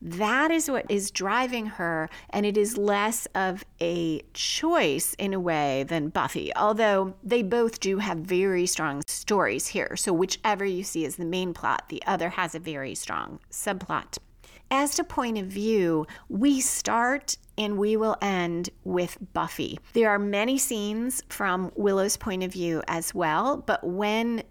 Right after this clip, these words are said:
Buffy and Willow are together, as an audience, we are mainly seeing it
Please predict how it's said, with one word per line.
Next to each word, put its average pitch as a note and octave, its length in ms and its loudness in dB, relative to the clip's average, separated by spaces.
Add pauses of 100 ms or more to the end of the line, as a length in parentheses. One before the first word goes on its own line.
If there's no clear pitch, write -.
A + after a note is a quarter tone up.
(200)
Buffy G3 400 0
and G3 140 -2
Willow F3 240 2
are F3 180 0
together, G3+ 800 0 (320)
as D4 340 2
an E4 160 0
audience, B3 640 2
we A#3 160 -2
are A#3 100 0
mainly B3+ 680 0
seeing B3 420 0
it G3 220 -2